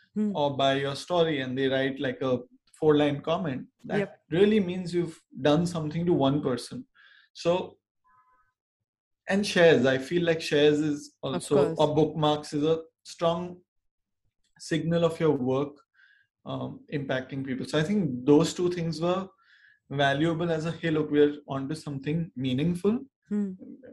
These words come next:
Speaker 2: May or may not make money, but it's meaningful. And I think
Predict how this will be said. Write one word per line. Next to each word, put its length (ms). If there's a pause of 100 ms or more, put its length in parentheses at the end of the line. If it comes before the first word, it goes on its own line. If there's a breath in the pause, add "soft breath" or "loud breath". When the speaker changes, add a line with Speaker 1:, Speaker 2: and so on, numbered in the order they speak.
(220)
Speaker 2:
May 300
or 100
may 140
not 260
make 200
money, 280
but 240
it's 220
meaningful. 560
And 220 (120)
I 80
think 260